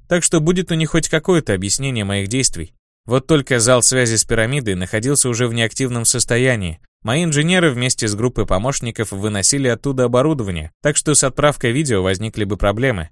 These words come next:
поэтому я занялся другими неотложными вопросами. Прежде всего, внимание требовали семь новых навыков, сложный выбор. Из всех сотен возможных навыков большая часть была несовместима с моим игровым классом слышащего.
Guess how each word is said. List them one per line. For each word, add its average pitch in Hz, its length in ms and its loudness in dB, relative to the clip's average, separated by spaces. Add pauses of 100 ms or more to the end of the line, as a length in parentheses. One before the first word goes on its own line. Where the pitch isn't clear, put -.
(100)
поэтому 147 320 0
я 139 220 4
занялся 110 420 0
другими 139 400 0
неотложными 98 540 -4
вопросами. 98 600 0 (280)
Прежде 160 340 2
всего, 180 340 4
внимание 135 460 0
требовали 131 480 0
семь 143 260 0
новых 127 300 -2
навыков, 127 580 -2
сложный 139 480 0
выбор. 98 300 -4 (160)
Из 110 180 -2
всех - 300 2
сотен 151 320 0
возможных 117 560 0
навыков 127 420 -2
большая 110 360 -2
часть 127 240 -2
была 101 280 -2
несовместима 107 760 -2
с - 100 0
моим 104 280 -4
игровым 95 360 -2
классом 113 400 -2
слышащего. 98 600 -4